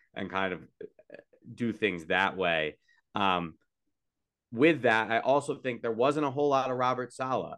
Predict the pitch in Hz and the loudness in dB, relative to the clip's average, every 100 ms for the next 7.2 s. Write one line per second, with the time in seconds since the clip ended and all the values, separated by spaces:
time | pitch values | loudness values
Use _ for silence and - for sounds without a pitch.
0 | _ 120 - - 87 - - _ - - | _ -6 -6 -6 -8 -8 -16 _ -20 -4
1 | 113 110 107 104 104 104 101 - _ - | 0 0 -2 -2 0 2 0 -6 _ -2
2 | 95 95 90 90 131 151 151 151 147 143 | -2 -2 -2 2 6 6 6 4 4 0
3 | - _ - 110 104 104 107 101 101 101 | -8 _ -6 -2 2 2 0 -2 0 0
4 | 95 - 104 104 95 101 101 92 101 95 | -2 -6 -6 -4 -4 -2 -2 -2 -6 -6
5 | - 101 107 110 101 - 95 90 - 107 | -2 2 4 2 0 -4 -2 -2 -2 0
6 | 104 98 - 101 101 101 104 98 92 95 | 0 0 0 2 2 0 -2 -2 -2 -6
7 | 95 92 | -8 -12